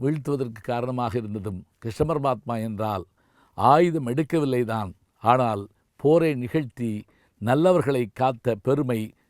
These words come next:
கண்ணபெருமானுக்கு உண்டு. பாரத கதையில் ஆயிரம் செய்திகள் இருக்கின்றன. தொடர்ந்து பார்ப்போம்.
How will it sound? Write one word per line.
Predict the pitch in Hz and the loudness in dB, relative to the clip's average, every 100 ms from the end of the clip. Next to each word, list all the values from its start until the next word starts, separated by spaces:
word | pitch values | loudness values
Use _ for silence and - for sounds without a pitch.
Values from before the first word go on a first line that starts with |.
| _ _ | _ _
கண்ணபெருமானுக்கு | 143 160 160 139 127 123 113 110 | -6 -2 -2 -2 -2 -4 -6 -6
உண்டு. | 104 98 92 78 _ _ _ _ _ | -6 -4 -6 -8 _ _ _ _ _
பாரத | 110 143 165 151 | 4 6 4 0
கதையில் | - 120 113 101 98 - | -4 -4 -4 -6 -8 -10
ஆயிரம் | 104 117 147 160 156 139 | -4 2 4 4 2 -2
செய்திகள் | 113 147 165 139 123 | -4 -4 -2 -4 -4
இருக்கின்றன. | 107 - 107 101 98 90 82 _ _ _ | -8 -10 -8 -8 -8 -10 -12 _ _ _
தொடர்ந்து | - 139 156 160 120 | -2 2 2 0 -4
பார்ப்போம். | 117 110 - 98 87 | -4 -4 -6 -8 -8